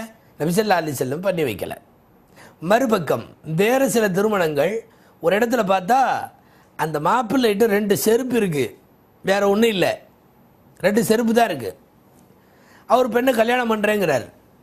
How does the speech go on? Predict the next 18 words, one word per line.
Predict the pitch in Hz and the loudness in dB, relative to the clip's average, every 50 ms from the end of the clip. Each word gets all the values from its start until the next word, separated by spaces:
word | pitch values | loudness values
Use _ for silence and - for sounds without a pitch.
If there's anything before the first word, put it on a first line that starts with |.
| - _ _ - _ _ | -20 _ _ -20 _ _
மகருக்கு | 180 208 220 240 285 277 233 254 | 0 0 2 2 2 0 0 2
வேற | 233 233 247 247 240 | 2 2 2 2 2
ஏதாவது | 233 247 247 254 240 240 202 | 4 2 2 2 0 -4 -2
கேட்டா, | 202 226 233 226 202 233 240 | 0 0 0 2 2 0 0
முயற்சி | 233 220 226 233 214 175 233 | 2 0 0 0 0 -2 -4
பண்ணா | 202 214 208 214 233 254 | -4 -4 -2 0 0 2
ஒண்ணுமே | 262 262 254 269 269 277 254 233 | 2 2 0 0 0 2 0 0
இல்ல. | 196 175 147 120 92 - - - _ _ _ _ _ _ _ _ _ _ _ | 0 0 0 0 -2 -2 -8 -18 _ _ _ _ _ _ _ _ _ _ _
நபி | 175 190 240 | -2 0 2
ஸல்லல்லாஹு | 202 | 2
அலைஹி | 254 262 262 247 233 220 208 190 160 | 2 2 2 2 0 0 -2 -2 -2
வஸல்லம் | 185 196 220 226 | 0 0 0 0
அந்த | 220 202 190 190 | 0 0 0 0
ரெண்டு | 185 185 185 180 175 156 | 0 0 0 -2 -4 -2
செருப்பை | - 208 226 240 247 196 170 214 220 | 2 2 2 2 0 0 0 0 0
அந்த | 202 185 175 170 | 0 0 -4 -6
பெண்ணிடத்திலே | 156 135 175 196 220 226 220 214 196 175 147 175 170 | -4 -2 -2 -2 0 0 0 -2 -2 -2 0 0 2
அனுப்பித்து, | 160 151 165 180 165 151 156 139 123 143 156 165 175 175 180 180 - | 2 2 0 -2 -2 -4 -6 -6 -2 -2 0 0 2 0 -2 -4 -8